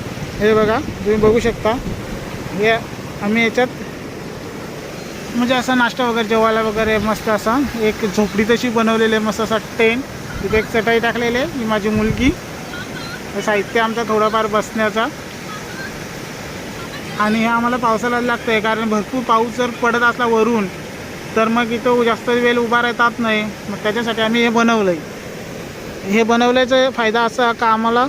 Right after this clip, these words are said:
एकदम सेफमध्ये राहावं लागतं. हे असं तुम्ही लांबून बघू शकता, चांगला असा टेंट दिसतो, एकदम भारी.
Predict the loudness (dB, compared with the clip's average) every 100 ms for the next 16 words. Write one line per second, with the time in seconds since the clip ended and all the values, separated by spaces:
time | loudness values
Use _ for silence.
0 | 0 0 2 0 -2 -12 -12 -12 -2 2
1 | 2 2 2 2 2 2 0 -2 -6 -4
2 | -6 -8 -10 -14 -14 -14 -14 -14 -12 -12
3 | -14 -12 -12 -10 -4 -2 0 0 0 0
4 | 2 2 0 -2 -2 -2 -4 -6 -6 -6
5 | -6 -10 -12 -12 -12 -12 -12 -12 -12 -12
6 | -12 -12 -12 -12 -12 -12 -12 -12 -10 -8
7 | -6 -4 -4 -4 0 0 0 -4 -4 -4
8 | -4 -6 -8 -8 -8 -8 -8 -10 -10 -8
9 | -8 -10 -12 -14 -14 -14 -16 -16 -16 -6
10 | -4 -2 -2 -2 -4 -6